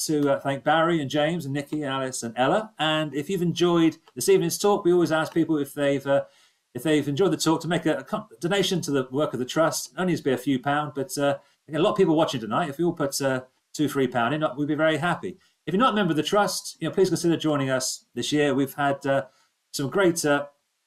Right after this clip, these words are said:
some great uptake for, for new members, so welcome to all our new members. But if you're not a member of the Trust, as always, always, uh, always threatened that Barry and I, got, we, we, we do know where you live now. We have your email address 'cause you, when you signed up. So, uh, uh, Barry and I will be coming round,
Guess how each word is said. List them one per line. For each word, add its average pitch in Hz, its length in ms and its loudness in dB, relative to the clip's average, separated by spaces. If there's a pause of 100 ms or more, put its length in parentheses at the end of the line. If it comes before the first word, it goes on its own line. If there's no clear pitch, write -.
(480)
some 139 180 -6
great 160 240 0
uptake 147 360 0
for, 113 240 -10
for 113 260 -8
new 147 200 0
members, 135 440 0
so 120 200 -6
welcome 147 300 -2
to 143 120 -6
all 131 80 2
our 123 120 0
new 131 160 -2
members. 123 400 -2
But - 120 -14
if - 60 -12
you're 175 100 0
not 147 80 -2
a - 20 -2
member 135 180 -2
of 110 60 -2
the 113 60 -4
Trust, - 460 -2 (320)
as - 100 -4
always, 170 320 2
always, 156 300 2
uh, 135 140 2
always 151 220 2
threatened - 300 -2
that - 80 -16
Barry 139 220 2
and 131 80 0
I, 127 140 2
got, 127 200 -2
we, 135 120 -6
we, 139 140 -6
we 143 80 0
do 180 140 4
know 147 320 0
where 139 140 2
you 131 120 2
live 127 220 0
now. 117 120 -2
We 120 60 -2
have 143 120 -2
your 135 120 2
email 127 240 0
address 117 320 -2
'cause 110 160 -8
you, 117 100 -2
when 113 120 -8
you 113 60 -6
signed 113 340 -2
up. 107 180 -2
So, 113 360 -2
uh, 117 180 -2 (380)
uh, 107 80 -4
Barry 147 240 2
and 135 80 0
I 131 40 0
will 123 80 0
be 131 60 -2
coming 131 320 -4
round, 123 380 -2